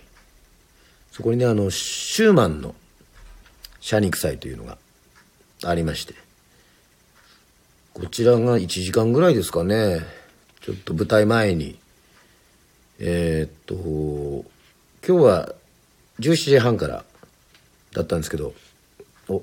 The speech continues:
二郎さんもありがとうございます。はい。まあ、耳を、耳の日なんだけど、あまり音楽を聴かない日でありましたね。こんばんは。だから、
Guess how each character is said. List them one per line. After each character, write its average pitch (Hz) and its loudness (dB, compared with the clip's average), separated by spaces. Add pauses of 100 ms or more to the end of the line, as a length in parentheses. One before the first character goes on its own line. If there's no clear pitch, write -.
二 95 -4
郎 92 0
さ 90 -4
ん 87 -2
も 85 0
あ - 0
り 104 2
が 110 4
と 95 -2
う - 0
ご 82 -2
ざ 90 -2
い - -2
ま 85 -2
す。 - -14 (1080)
は - -4
い。 78 -6 (1080)
ま 90 -2
あ、 - -18
耳 123 0
を、 98 0 (1400)
耳 151 4
の 196 8
日 185 0
な 165 8
ん 113 4
だ 95 0
け 85 -2
ど、 87 0 (1400)
あ 117 -2
ま 127 4
り 127 6
音 151 4
楽 107 6
を 80 -2
聴 - -6
か 120 4
な 98 4
い 90 2
日 120 2
で 87 -2
あ 80 -6
り 85 -4
ま 78 -6
し - -10
た 85 -6
ね。 80 -12 (520)
こ - -6
ん 110 4
ば 87 2
ん 78 -2
は。 69 -8 (960)
だ 98 -2
か 113 6
ら、 101 2